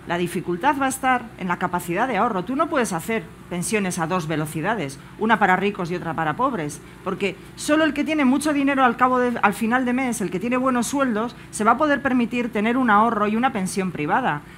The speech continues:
El resto van a tener solo la pensión pública y entonces si las pensiones públicas y el plan que tiene el P N V de hacer pensiones públicas pequeñitas, pues todo el mundo va a vivir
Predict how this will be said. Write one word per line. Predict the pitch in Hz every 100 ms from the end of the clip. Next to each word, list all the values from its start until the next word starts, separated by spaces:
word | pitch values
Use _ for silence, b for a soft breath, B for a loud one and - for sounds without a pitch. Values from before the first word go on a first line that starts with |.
| B
El | 175 185
resto | 269 294 - 233
van | 220 226
a |
tener | 240 247 254
solo | 254 262
la | 262 196
pensión | 185 240 240
pública | - 247 226 175 147
y | 160
entonces | 156 240 202
si | - 196
las | 170 175
pensiones | 175 165 269 277 285
públicas | - 277 233 180 143 143
y | 143
el |
plan | - 214 240
que | 226
tiene | 240 233
el |
P | 233
N | 226 247
V | 220
de | 147
hacer | - 185 185
pensiones | 156 156 208 214
públicas | 254 240 220 156
pequeñitas, | - 185 190 220 262 240 277 - B B B B
pues | 185
todo | 233 233
el |
mundo | 240 254 240
va |
a | 233
vivir | 226 233